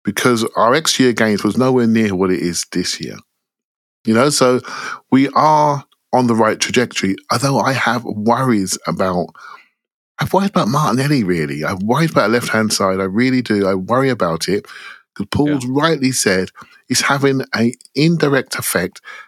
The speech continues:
Speaker 1: to how people can key on our right-hand side. You know, we, it, it's, it really is. It's having a massive effect. So we have to either change how we connect in our front three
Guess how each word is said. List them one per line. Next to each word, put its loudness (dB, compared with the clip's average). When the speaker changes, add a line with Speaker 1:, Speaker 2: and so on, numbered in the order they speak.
Speaker 1:
to 0
how 2
people -2
can -2
key 0
on 0
our 2
right-hand -2
side. -2
You 2
know, 0
we, -2
it, -6
it's, -4
it -2
really 2
is. 0
It's -2
having 2
a 4
massive 0
effect. -2
So 0
we 4
have 0
to 2
either 0
change 2
how 2
we 2
connect -2
in 2
our 0
front -2
three -4